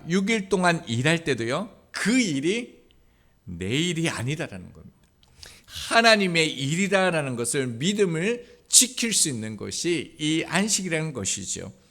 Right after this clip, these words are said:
내가 주인 돼서 일하지 않고 청지기로서 내 삶을 하나님 앞에 드릴 뿐만 아니라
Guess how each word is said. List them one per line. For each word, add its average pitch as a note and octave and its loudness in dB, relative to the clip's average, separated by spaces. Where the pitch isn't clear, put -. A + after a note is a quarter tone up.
내가 B2+ 4
주인 D#3 4
돼서 D3 4
일하지 D#3 0
않고 F#3+ -2
청지기로서 G3+ 2
내 E3+ 4
삶을 F#3+ 2
하나님 F#3+ -2
앞에 D3+ -6
드릴 D3 -6
뿐만 D3 -6
아니라 B2+ -6